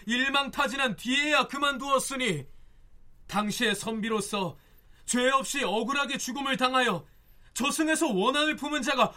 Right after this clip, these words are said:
어찌 하나둘이겠습니까? 주상 전하, 누구보다 정계청의 억울함을 풀어주시옵소서.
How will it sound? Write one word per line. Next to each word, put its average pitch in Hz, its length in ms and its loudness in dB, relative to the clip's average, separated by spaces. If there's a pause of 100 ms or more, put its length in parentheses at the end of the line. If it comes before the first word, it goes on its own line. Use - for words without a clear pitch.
어찌 294 360 2
하나둘이겠습니까? 277 1400 0 (1400)
주상 202 420 0
전하, 190 480 0 (920)
누구보다 214 720 2 (560)
정계청의 285 720 4
억울함을 285 720 4 (280)
풀어주시옵소서. 254 1400 2